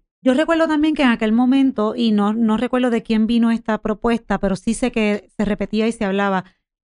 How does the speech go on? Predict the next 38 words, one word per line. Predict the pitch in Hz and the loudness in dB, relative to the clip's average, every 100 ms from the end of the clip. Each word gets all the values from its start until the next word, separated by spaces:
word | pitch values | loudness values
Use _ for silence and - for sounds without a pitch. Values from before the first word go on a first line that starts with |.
| _ _ | _ _
El | 240 | 0
Viejo | 202 220 | 2 2
San | 247 285 262 | 2 0 4
Juan, | 302 254 220 220 _ _ - | 4 4 2 0 _ _ -2
eh, | 233 214 202 196 190 180 175 180 | 0 2 2 2 0 -2 -4 -8
si | - 220 | -4 0
miras, | 202 196 240 - _ | 0 0 -2 -6 _
eh, | 220 214 | -6 -4
el | 220 196 | -2 -2
aspecto | 175 202 240 | -2 -4 -2
de | 240 | 0
la | 208 | 0
zonificación, | - 208 196 214 196 - 240 220 175 180 - _ _ _ | 0 0 -2 -2 -6 -2 0 0 -2 -6 -10 _ _ _
no | 220 | 2
es | 233 | 2
pareja. | 226 233 202 190 160 - _ _ _ _ _ - | 2 -2 0 -2 -4 -10 _ _ _ _ _ 0
Y | 233 | 4
hay | 220 240 | 6 6
unas | 285 294 | 4 2
zonas | - 311 247 233 - | 2 4 4 4 0
que | 220 | 0
son | 220 247 - _ - | 2 0 -2 _ 4
pocas, | 247 254 170 185 - - - | 4 4 -2 -10 -12 -12 -6
son | 196 | -2
las, | 196 - _ _ _ _ _ - | -2 -6 _ _ _ _ _ -4
son | 190 | -2
las, | 214 - _ - - _ _ - 202 - | -2 -4 _ -20 -20 _ _ -10 -10 -8
no | 208 | -8
sé | 196 202 | -6 -4
cuántas | 202 202 196 | -4 -4 -2
cuadras, | - 208 202 190 | 0 2 0 0
pero | 185 | -2
quizás | 180 190 185 196 - _ | -2 -4 -6 -8 -12 _
seis | 208 202 208 214 208 - | -2 0 2 2 -2 -4
en | 202 | -4
total, | 190 185 202 208 202 | -4 -4 -2 0 0
algo | 196 | -2
así, | 220 240 208 | 0 0 0